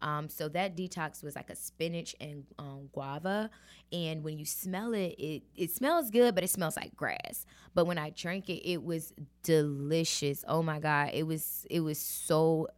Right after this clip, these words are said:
good. Um, and maybe, like, early, like, early that morning, you know, I had to use the bathroom, but because I haven't been eating meat or anything, it wasn't, like, uncomfortable or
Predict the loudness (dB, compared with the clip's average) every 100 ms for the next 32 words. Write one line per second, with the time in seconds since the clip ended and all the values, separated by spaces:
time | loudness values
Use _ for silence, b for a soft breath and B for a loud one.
0 | -18 -16 -4 0 4 6 6 4 0 -2
1 | -4 B B B B -6 -6 -6 -10 -10
2 | -8 -6 -6 -6 -6 -4 -4 -4 -10 _
3 | _ _ -10 -4 -2 -4 -8 -8 -8 -10
4 | -10 -8 -6 -6 -8 -8 -6 -6 -8 -6
5 | -6 -4 -6 -6 -6 -6 -8 -8 -10 -10
6 | -6 -2 0 -2 -4 -6 -6 -8 -8 -6
7 | -6 -6 -8 -8 -8 -8 -10 -8 -8 -6
8 | -6 -4 -6 -4 -6 -4 -2 -2 -4 -10
9 | B B -6 -6 -4 -6 -6 -6 -8 -8
10 | -8 -8 -10 -10 -14 -14 -12 -10 -10 -8
11 | -10 -6 -4 -2 -2 -4 -6 -6 -6